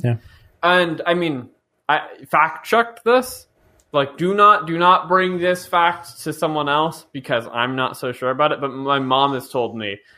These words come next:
Speaker 2: that apparently C M P is, like, the second worst rated company in the United States.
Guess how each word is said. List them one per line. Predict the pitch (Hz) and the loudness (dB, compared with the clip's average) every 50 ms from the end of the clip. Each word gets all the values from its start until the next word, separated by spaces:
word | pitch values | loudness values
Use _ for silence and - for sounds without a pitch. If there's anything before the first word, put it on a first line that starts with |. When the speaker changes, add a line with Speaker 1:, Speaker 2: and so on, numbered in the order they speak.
| _ _ _ _ _ - | _ _ _ _ _ -18
Speaker 2:
that | 123 127 135 120 113 107 104 - 123 | -8 0 2 2 4 2 2 0 -4
apparently | 123 - 139 127 127 110 120 127 123 117 | -4 0 0 0 0 0 -4 -8 -10 -10
C | - - 131 123 | -8 -8 -8 -6
M | 117 113 | -8 -8
P | 113 127 120 117 | -8 -6 -6 -6
is, | 110 107 113 | -6 -6 -6
like, | 117 110 107 _ - | -6 -8 -8 _ -6
the | - - | -6 -6
second | - - - - 120 113 - - 127 123 - _ _ - | -6 -6 -6 -4 -4 -4 -4 -6 -8 -8 -10 _ _ -4
worst | 117 113 113 113 117 - - - - - _ _ - | -2 -2 -2 -2 -6 -10 -20 -20 -20 -20 _ _ -6
rated | 123 120 117 113 113 110 113 117 _ _ _ - | -4 -2 -2 -2 -4 -6 -8 -10 _ _ _ -4
company | - 123 117 113 123 120 117 117 117 | -2 -2 -2 -2 -8 -8 -8 -8 -8
in | 113 107 | -8 -10
the | 104 104 | -10 -12
United | 101 104 104 104 104 98 113 104 - | -12 -10 -10 -10 -10 -10 -12 -16 -18
States. | - - 110 107 110 135 - - - - - | -14 -10 -6 -4 -4 -4 -6 -8 -16 -20 -20